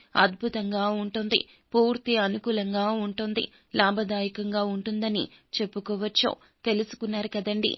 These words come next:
ఈ రాశి వారికి ఈ రోజున ఎలా ఉండబోతుంది, ఎటువంటి ఫలితాలు కలగబోతున్నాయో తదితర అన్ని వివరాలు మీకు నచ్చితే వీడియోని లైక్ చేయండి. మరిన్ని వీడియోస్ కోసం మా ఛానల్ని సబ్స్క్రైబ్ చేసుకొని ఫాలో అవ్వండి.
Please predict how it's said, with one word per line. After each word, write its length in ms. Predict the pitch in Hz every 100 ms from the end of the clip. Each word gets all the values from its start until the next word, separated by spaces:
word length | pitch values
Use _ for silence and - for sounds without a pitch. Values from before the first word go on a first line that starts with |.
| - - 226
ఈ 40 | 220
రాశి 240 | 202 202 208
వారికి 280 | 202 196 220 - 220
ఈ 20 | 214
రోజున 400 | 196 202 - 226 - - _ - 208
ఎలా 160 | 214 220
ఉండబోతుంది, 680 | 220 214 196 202 208 214 220 - - - 214
ఎటువంటి 420 | 220 226 214 208 202
ఫలితాలు 500 | 208 202 208 214 208 208
కలగబోతున్నాయో 1000 | 214 202 202 214 214 208 208 214 214 220 - - - -
తదితర 420 | 214 196 208 220 214 - 196
అన్ని 240 | 196 208 226 208
వివరాలు 400 | 202 214 214 220 214
మీకు 220 | 208 214
నచ్చితే 420 | 202 185 214 220 185 - - 226
వీడియోని 460 | 247 247 254 240 247 226
లైక్ 220 | 202 - -
చేయండి. 420 | 240 226 220 233 262 247
మరిన్ని 360 | 202 220 220 220
వీడియోస్ 420 | 220 220 220 214 233
కోసం 260 | 208 247 240
మా 80 | 220 226
ఛానల్ని 540 | 247 208 196 190 202 254 277
సబ్స్క్రైబ్ 520 | 226 - - 233 214 -
చేసుకొని 420 | 202 196 190 190 254 269
ఫాలో 280 | 220 190 190
అవ్వండి. 360 | 180 185 185